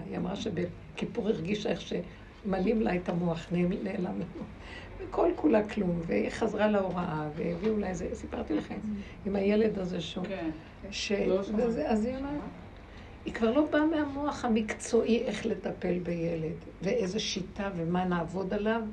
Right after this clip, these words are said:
Speaker 1: אה, כולם חכמים, כולם נבונים, כולם יודעים את התורה, והילדים האלה יותר חכמים מהם, והם לא שמים לב, שהילדים קולטים שהם באים מהמוח ולא מהלב. אז מה שלא יצ-, איזה שיטה ואיזה טריק, שטיק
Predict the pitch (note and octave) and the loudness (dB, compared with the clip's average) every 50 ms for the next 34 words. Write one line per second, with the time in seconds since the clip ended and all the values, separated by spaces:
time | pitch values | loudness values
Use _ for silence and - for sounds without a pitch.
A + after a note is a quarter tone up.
0 | - - - - - - - - - - - - F3 E3+ E3 E3+ E3+ E3 E3 - | -8 -10 -14 -16 -16 -14 -14 -16 -14 -6 0 4 4 6 6 6 4 4 2 -2
1 | - - E3+ E3+ G3+ G#3 G#3 - - G3 - - - F3 F3 F#3+ F#3 F#3 - - | -4 -2 0 0 0 -2 -4 -4 -6 -8 -6 -4 -2 0 0 0 0 -2 -6 -4
2 | - E3 E3 F3+ G3 G#3 G3 F#3 E3 E3 E3 E3 E3+ F3+ F#3 F3+ F3+ - - - | -2 0 0 2 0 0 0 0 -2 -2 0 0 0 2 0 0 -2 -4 -6 -4
3 | D#3 D#3 G3 G#3+ G#3 G#3 G#3+ - E3 - F#3+ F#3+ F#3 - - F3 E3 - - E3+ | 0 2 4 6 6 6 4 4 2 0 -2 -2 -4 -4 -4 -4 -4 -2 -2 -2
4 | - E3 E3+ F3+ F3+ - - - - - - - - - F3 F3 E3+ E3+ E3 E3 | 0 0 0 0 -2 -4 -8 -14 -14 -14 -14 -10 -4 -2 0 0 2 2 4 6
5 | F3+ A3+ A3+ A3+ G#3 G3 F3+ E3+ E3+ F3 A3 A3 G#3 - - A3+ G#3 - - G3 | 6 6 8 8 8 8 8 8 8 10 10 10 10 10 8 8 6 6 6 2
6 | F3 F3+ G3 F#3+ F3+ E3+ E3+ E3+ F3+ G3 F#3+ F3 E3+ F3+ F3+ F3+ - F#3 E3 E3 | 4 4 6 4 4 2 2 4 4 4 4 2 2 2 0 0 0 2 2 2
7 | D#3+ D#3 D#3+ F3 F#3 F#3+ - - - - - - - - - - - - G#3 - | 2 2 2 0 0 0 -2 -8 -10 -12 -10 -8 -4 -2 0 4 8 8 8 10
8 | - - F#3 F3+ F3+ F3+ F#3+ F#3 A#3+ D4 - - A#3+ - - C#4 B3+ A3+ - A3 | 8 6 4 4 6 6 6 6 6 4 4 2 2 4 4 4 4 4 6 4
9 | G#3 G3+ G3 G#3+ G3+ A3+ A#3+ A#3+ A3+ A3 A3 A#3+ C4 - - - F#3 F3+ F#3+ G3 | 4 6 6 6 6 6 6 6 6 6 6 6 4 2 2 2 2 2 2 2
10 | G3+ G3+ F#3+ F#3+ F#3 F3+ F3+ - - - - - - - - - - - - - | 2 2 2 4 8 12 12 12 12 10 -6 -12 -14 -12 -8 -6 -6 -4 2 8
11 | - A3 G#3+ - D#4+ E4 D4+ - - A#3+ B3+ B3 A3+ A3+ A3 A3 G#3+ G#3+ - - | 8 8 10 10 8 6 6 6 6 6 8 10 12 12 12 12 12 8 0 -10
12 | - - - - D4 D4 D4+ E4 C#4+ - - - - - A3 - - - C#4 A#3 | -14 6 12 12 12 12 12 8 2 2 0 0 2 2 2 2 4 6 8 8
13 | G3+ F3+ F3 G#3 G#3 - - - B3+ A#3+ G3+ G3 F#3+ G3 F#3+ - - - - - | 8 6 4 0 0 4 10 10 10 10 8 4 2 2 2 2 0 -4 -6 -4
14 | - A3+ G#3 C#4 G4 - - - - - - - - - D4+ G4 - - - | 0 6 8 10 8 8 6 -2 -8 -10 -10 -2 6 10 10 10 10 8 -2